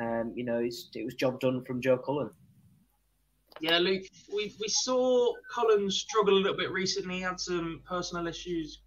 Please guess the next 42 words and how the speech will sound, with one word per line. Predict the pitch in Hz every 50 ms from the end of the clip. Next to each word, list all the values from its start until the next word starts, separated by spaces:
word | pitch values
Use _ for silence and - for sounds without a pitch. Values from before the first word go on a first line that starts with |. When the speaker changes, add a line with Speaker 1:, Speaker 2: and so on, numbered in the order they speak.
| _
Speaker 2:
going | 180 175 180 175 175 175
on | 175 175 180
with | 175 175 156
his | 165 165 147 147
life, | 151 151 151 151 147 147 - _ _ _ _ _ _ _ _ -
um, | 139 135 135 139 139 139 135 135 135 - _ _ _ _ _ _ _ _ -
but | 180
he | 170 180 175
seems | - 214 214 208 208 196 - -
to | 214 202 190 185 180 175 - - - _ _ _ _ _ _ _ _ _ _ _ _ _ -
have | 180 170 147 127 180 - - - - _ _ _ _ _ _ _
<clears throat> | _ _ _ _ _ _ - 131
been | 160 160
able | 165 175 170 165
to | - - -
put | - 180 175
that | 175 165 - -
behind | 165 151 160 160 160 160
him | 156
a | 156
little | 156 156 151
bit | 151 156 151 - - _ _ _ _ _ _ _ _ _ - 147
and, | 151 160 156 -
and | 180 170 151 139
get | 156 165 156 156 151
back | - 156 151 - -
to | - - 143
focusing | - 156 156 151 143 - - 156 151
on | 147 147
the | 147 143
darts | 135 151 147 147 - -
for | - 151
the | 147
last | 147 143 139 135 - -
few | 143 139
weeks, | 143 151 147 151 - - - - - -
and | 160 175
you | 170
can | - 175
certainly | - 190 208 196 175 185 180
see | - - 208 180 135
it. | 117 - -